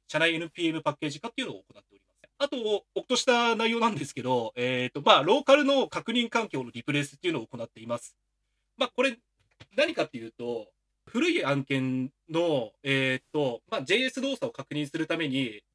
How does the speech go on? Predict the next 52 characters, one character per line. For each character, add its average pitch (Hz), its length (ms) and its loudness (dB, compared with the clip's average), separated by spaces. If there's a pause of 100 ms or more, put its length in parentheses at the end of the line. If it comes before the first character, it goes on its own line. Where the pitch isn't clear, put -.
普 - 140 -12
通 320 180 0
で 311 80 6
あ 294 40 10
れ 294 60 2
ば - 120 2
ノ 170 160 0
ー - 20 -6
ド 208 100 -2
サ 214 180 0
ー - 20 -6
バ 147 100 0
ー - 20 -2
使 - 160 -14
っ 113 60 -12
て、 123 460 -4
え 127 280 -2
ー - 20 -10
っ - 40 -12
と、 127 80 -6
ロ 151 120 4
ー 151 40 -2
カ 156 80 0
ル 156 100 4
で 139 420 4 (680)
ア 151 80 0
プ 147 80 0
リ 147 60 2
ケ 156 80 2
ー - 20 6
シ 160 80 -6
ョ 151 40 -4
ン 135 40 -8
き-、 - 80 -16 (140)
起 151 100 -10
動 170 100 -2
す 170 100 -6
る 180 60 -2
よ 165 60 0
う - 20 0
な 131 60 -2
形 123 260 -12
が 127 60 -8
多 170 140 0
い - 60 -8
と 131 80 -4
思 123 140 -8
う 113 40 -10
ん 104 40 -20
で 107 60 -20
す - 120 -20
が、 127 300 -6